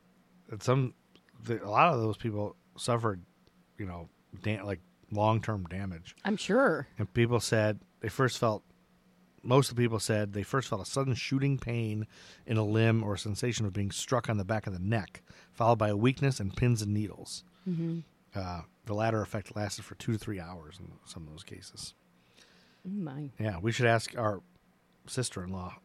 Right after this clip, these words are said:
Speaker 1: what it's like to be struck by lightning. She's been struck by lightning, I think, like, ten times or something.
Speaker 2: Who?
Speaker 1: Um, Susie.
Speaker 2: You're kidding.
Speaker 1: She just got struck by lightning.
Speaker 2: Wow.
Speaker 1: I don't know about ten times, but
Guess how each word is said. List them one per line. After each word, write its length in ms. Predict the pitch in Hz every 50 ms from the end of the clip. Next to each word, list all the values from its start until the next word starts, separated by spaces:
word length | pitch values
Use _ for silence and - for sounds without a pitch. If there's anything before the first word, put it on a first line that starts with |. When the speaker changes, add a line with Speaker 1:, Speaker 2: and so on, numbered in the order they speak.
| _ _ _ _ _ -
Speaker 1:
what 120 | 113 107
it's 140 | 101 - -
like 100 | 101 - -
to 40 |
be 100 | - 101
struck 280 | 95 - - 101 95 -
by 80 | - 95
lightning. 320 | 98 90 85 85 90 90 92
She's 180 | - - 123
been 200 | 113 110 107 98
struck 220 | 95 - - 101 -
by 100 | - 95
lightning, 320 | 92 90 90 95 104 98 92
I 40 | 92
think, 360 | - 104 98 90 - - - _ _ - - _ _ _ _ _ _ _ _ _ _ -
like, 140 | - 110 92 - _ _ _
ten 240 | - - 113 104 101
times 340 | 90 107 101 101 104 101 95
or 60 | 95
something. 320 | 87 - 95 90 92 95 92 _ - - -
Speaker 2:
Who? 240 | 294 349 392 370 - -
Speaker 1:
Um, 380 | 117 113 113 110 107 98 87 -
Susie. 340 | - - 127 123 123 131 123 - - - - _ _ _ _ _ _ _ _ _ _ _ _ _ _ _ -
Speaker 2:
You're 160 | 220 226 202 - -
kidding. 400 | - - - 190 147 143 143 147
Speaker 1:
She 80 | 131 113
just 280 | 110 - - - - -
got 120 | 127 107 -
struck 240 | - - 127 113 -
by 80 | 117 110
lightning. 300 | 101 104 110 98 - 180
Speaker 2:
Wow. 260 | 220 285 320 220 151
Speaker 1:
I 40 | 131
don't 80 | 131
know 60 | 131
about 220 | 113 101 92 - -
ten 240 | - 117 107 101 92
times, 400 | 90 101 101 95 90 87 90 -
but 200 | - 98 92